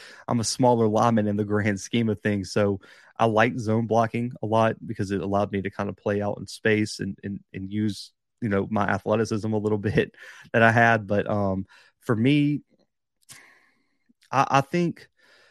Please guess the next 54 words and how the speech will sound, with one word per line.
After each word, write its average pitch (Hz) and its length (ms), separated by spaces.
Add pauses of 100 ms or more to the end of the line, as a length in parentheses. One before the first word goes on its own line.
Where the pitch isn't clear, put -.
(140)
for 139 160
Wilkerson, 139 640
I 113 100
think 120 340
gap. 117 400 (520)
I 120 100
would 117 240
lean 139 240
gap 123 420 (260)
just - 220
because, 117 380
I 107 40
mean, 104 200
if, 104 180
if - 160
he 135 80
can 131 140
just, 107 220
if 113 100
he 127 100
can 117 160
just 101 260
hit, - 340 (140)
hit 143 160
something 113 320
and 101 120
go, 110 240
I - 20
mean, 104 160
he's 131 280
physical 131 500
enough 104 320
where 104 100
he's 117 340
able 107 200
to 98 80
take 95 240
people 101 280
one-on-one. 104 600 (380)
He'll 151 220
be 151 120
able 139 200
to 120 80
be 120 140
successful 113 540
in 104 100
either, 120 400
uh, 120 260 (460)
Mister 113 260
G 120 280
as 104 140
long 113 280
as 101 120
the, 110 180